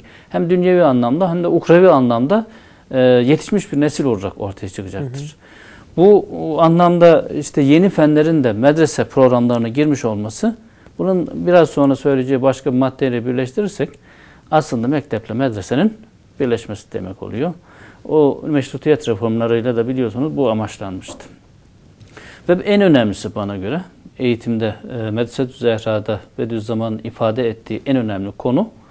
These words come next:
Speaker 1: e, mektep, medrese ve tekke ayrımını bir çatı altında toplamak. Şimdi bu neden önemli? Aslında bu kavramların hepsinin toplumsal bir tabanı var.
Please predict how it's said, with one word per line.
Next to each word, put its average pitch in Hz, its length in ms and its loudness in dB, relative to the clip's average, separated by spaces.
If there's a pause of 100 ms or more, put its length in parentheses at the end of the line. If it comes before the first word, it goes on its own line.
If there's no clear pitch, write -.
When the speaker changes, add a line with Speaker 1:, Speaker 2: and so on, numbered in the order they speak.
(1000)
Speaker 1:
e, 110 480 -2
mektep, 123 600 -2 (500)
medrese 143 560 -2 (340)
ve 143 80 0
tekke 160 560 -2 (440)
ayrımını 135 600 2 (160)
bir 175 80 0
çatı - 280 -6
altında 107 280 -4
toplamak. 95 540 -10 (840)
Şimdi 170 560 0
bu 156 540 0
neden 160 380 4
önemli? 113 480 -2 (960)
Aslında 170 640 2
bu 156 200 -4
kavramların 160 540 4
hepsinin 180 500 -2
toplumsal 156 560 0
bir 139 40 -6
tabanı 135 420 0
var. 113 300 -6